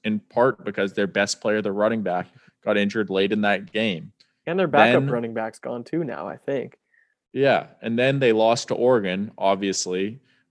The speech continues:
Speaker 1: We know what happened with that one. And then they had one letdown game after that, basically, and af-, which is, which is directly a result of Oregon beating them, I would say. And since then,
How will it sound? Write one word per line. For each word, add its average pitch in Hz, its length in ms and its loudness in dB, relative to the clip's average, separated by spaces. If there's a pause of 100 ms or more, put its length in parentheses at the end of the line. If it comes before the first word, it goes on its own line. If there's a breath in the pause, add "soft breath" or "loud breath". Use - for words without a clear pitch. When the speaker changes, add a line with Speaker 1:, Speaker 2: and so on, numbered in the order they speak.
Speaker 1:
We 98 100 -4
know 95 180 2
what 92 100 2
happened 101 340 0
with 90 120 -6
that 101 200 2
one. 98 260 -4 (280)
And 113 120 -4
then 120 120 -2
they 117 120 4
had 104 260 0
one 120 240 2
letdown 95 600 0
game 90 240 -4
after 92 320 -8
that, 87 280 -2
basically, 95 800 -4 (140)
and 101 160 -6
af-, 98 300 0 (500)
which 120 220 -2
is, - 220 -4 (120)
which 123 320 -2 (1080 soft breath)
is 123 240 2 (160)
directly 120 720 2
a 117 100 4
result 110 560 0
of 110 200 0
Oregon 117 520 0
beating 107 340 -2
them, 82 200 -10
I 85 160 -6
would 92 180 -4
say. 92 320 -8 (340)
And 107 180 -2
since 120 280 -2
then, 107 400 -4